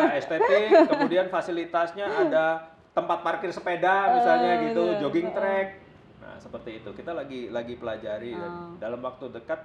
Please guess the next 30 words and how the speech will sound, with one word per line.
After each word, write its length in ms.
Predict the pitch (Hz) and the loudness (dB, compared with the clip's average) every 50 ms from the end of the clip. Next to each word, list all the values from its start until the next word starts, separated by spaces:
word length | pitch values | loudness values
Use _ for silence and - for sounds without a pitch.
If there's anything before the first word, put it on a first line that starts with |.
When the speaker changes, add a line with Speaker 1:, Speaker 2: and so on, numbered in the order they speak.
| - - - | -16 -20 -20
Speaker 1:
kita 380 | - 131 - - 123 123 127 - | -20 -16 -12 -10 -10 -10 -10 -8
akan, 400 | - 123 117 117 117 117 123 127 - - _ _ _ _ _ _ _ _ | -8 -8 -8 -8 -12 -14 -16 -18 -20 -20 _ _ _ _ _ _ _ _
eh, 240 | 113 113 117 117 117 | -12 -10 -8 -8 -6
luncurkan 540 | 120 123 123 127 139 131 131 - 135 127 120 | -6 -8 -10 -10 -12 -12 -8 -6 -6 -6 -6
project 360 | - 120 110 107 113 104 - | -8 -10 -10 -10 -10 -14 -14
yang 160 | 107 98 101 104 | -16 -18 -18 -18
itu. 240 | 98 95 - 92 - - _ _ _ _ _ _ _ _ _ _ | -20 -20 -20 -20 -20 -20 _ _ _ _ _ _ _ _ _ _
Speaker 2:
Wah, 380 | 190 190 180 170 160 - - 160 - _ | -16 -16 -14 -14 -14 -16 -16 -18 -20 _
keren 280 | - 196 196 196 196 190 | -12 -8 -8 -8 -6 -6
banget 300 | 180 175 170 185 190 - | -8 -8 -8 -10 -10 -10
ya. 200 | - 175 185 208 220 240 _ _ _ - _ _ _ _ _ _ _ _ _ _ _ _ _ _ _ _ _ _ - | -10 -10 -10 -12 -12 -16 _ _ _ -20 _ _ _ _ _ _ _ _ _ _ _ _ _ _ _ _ _ _ -10
Speaker 1:
Tapi 220 | - 123 120 - 196 | -8 -6 -4 0 0
ya 80 | 185 | 0
itu 160 | 165 175 165 | 0 0 0
tadi, 240 | 156 175 175 170 160 | -2 0 0 -2 -4
kita 180 | 165 156 - 170 180 | -6 -8 -8 -8 -6
harus 180 | 190 202 175 | -6 -8 -6
betul-betul 480 | 170 160 - 170 156 156 160 - 170 170 | -8 -6 -6 -6 -8 -8 -6 -4 -4 -4
cermat, 380 | 165 - 160 160 165 165 151 - - - - - | -2 -4 -6 -4 -4 -6 -6 -6 -8 -16 -18 -4
cermat 440 | - 143 143 135 156 180 196 190 - - - - - | -4 -2 -2 -2 -4 -6 -6 -8 -8 -14 -20 -20 -20
dalam 480 | - 135 131 123 117 131 147 170 175 170 | -6 -2 -2 -2 0 0 -2 -4 -4 -6
melihat 480 | 151 139 131 127 127 143 151 160 - - - - - - - - - - - | -8 -8 -8 -8 -6 -6 -6 -8 -8 -12 -18 -20 -20 -20 -20 -20 -20 -20 -8
kebutuhan 480 | - 165 147 151 151 - 160 165 165 156 | -8 -6 -6 -6 -6 -6 -2 -2 -2 -2
mereka 300 | 156 156 156 156 156 165 | -2 -4 -6 -4 -4 -4
ini. 80 | 175 185 | -4 -2
Speaker 2:
Heeh, 300 | 214 214 208 202 185 180 190 - | -2 -2 -2 -2 -4 -6 -8 -6
target 320 | - 214 226 214 214 214 | -6 -6 -4 -4 -8 -8
pasarnya 460 | - 226 220 - 240 226 226 226 220 220 | -8 -10 -10 -6 -6 -6 -4 -4 -6 -8
itu 120 | 208 - 175 | -6 -6 -2
Speaker 1:
Iya, 80 | - | 0